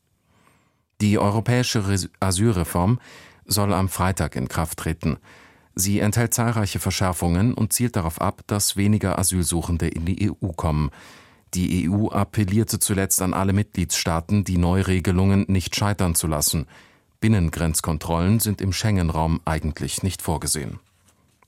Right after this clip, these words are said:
Bei Bäckereien hat es im vergangenen Jahr einen Rekord an Neugründungen gegeben.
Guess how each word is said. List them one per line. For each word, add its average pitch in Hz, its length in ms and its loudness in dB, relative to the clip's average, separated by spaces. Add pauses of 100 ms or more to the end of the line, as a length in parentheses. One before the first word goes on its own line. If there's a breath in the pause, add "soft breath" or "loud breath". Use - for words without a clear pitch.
(1900)
Bei 113 340 2
Bäckereien 90 760 0
hat 76 160 -2
es 62 160 -2
im 82 140 -4
vergangenen 95 580 0
Jahr 80 380 0
einen 107 260 2
Rekord 85 580 -2
an 98 220 2
Neugründungen 80 800 0
gegeben. 78 480 -2